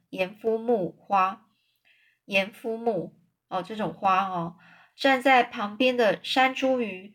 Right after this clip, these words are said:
则在春，春天绽满出，绽满，整个绽放，绽，嗯，绽放出满树的白色花朵。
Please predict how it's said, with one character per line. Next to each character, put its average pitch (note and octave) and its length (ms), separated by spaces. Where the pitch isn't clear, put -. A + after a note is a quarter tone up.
则 A3 200
在 A#3 300
春， - 380
春 B3+ 280
天 B3+ 280
绽 C4 300
满 G3 300
出， A#3+ 500
绽 C4 240
满， F#3+ 340
整 F#3 160
个 F#3 140
绽 G#3+ 300
放， G#3 500
绽， G#3 380
嗯， G3+ 220
绽 A#3+ 260
放 G#3+ 300
出 G#3 380
满 G3+ 260
树 B3+ 220
的 G3+ 100
白 F3+ 220
色 F#3+ 220
花 F#3+ 260
朵。 - 340